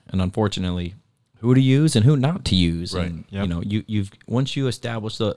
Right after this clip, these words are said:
Speaker 1: those relationships and have that trust with the lenders and the title, and you can recommend certain people and, um,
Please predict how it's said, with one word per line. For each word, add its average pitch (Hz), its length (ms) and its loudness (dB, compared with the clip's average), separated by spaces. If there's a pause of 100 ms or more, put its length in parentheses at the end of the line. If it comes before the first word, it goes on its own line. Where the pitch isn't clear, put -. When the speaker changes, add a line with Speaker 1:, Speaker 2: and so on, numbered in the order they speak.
Speaker 1:
those 98 220 2
relationships 98 480 0
and 85 100 -6
have 90 200 -4
that - 180 -8
trust 92 380 -2
with 87 100 -8
the 90 80 -4
lenders 87 540 -6
and 90 120 -4
the 82 60 -6
title, 85 480 -4 (380)
and 98 120 4
you 104 200 4
can 104 160 4
recommend 98 500 0
certain 92 300 2
people 95 480 0
and, 87 200 -2 (880)
um, 90 360 -14